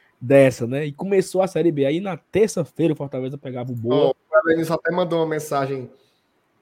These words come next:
Speaker 2: nesse sentido. Ele botou assim: "Nesse Fortaleza e Guarani, eu passei o jogo quase todo olhando pra placa no gramado, que tinha Campeonato Brasileiro Série B, e suspirando de alívio." Meu amigo, oito anos depois a gente tava voltando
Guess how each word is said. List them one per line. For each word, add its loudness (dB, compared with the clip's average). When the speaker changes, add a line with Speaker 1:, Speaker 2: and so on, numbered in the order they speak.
Speaker 2:
nesse -8
sentido. -4
Ele 0
botou -2
assim: -10
"Nesse 2
Fortaleza 0
e -4
Guarani, 0
eu 0
passei -2
o -4
jogo -6
quase 0
todo -4
olhando 0
pra -4
placa 0
no 0
gramado, -2
que -16
tinha -8
Campeonato -6
Brasileiro -4
Série -4
B, -8
e -12
suspirando -8
de -4
alívio." -8
Meu -16
amigo, -10
oito 0
anos -4
depois -6
a -10
gente -14
tava -10
voltando -8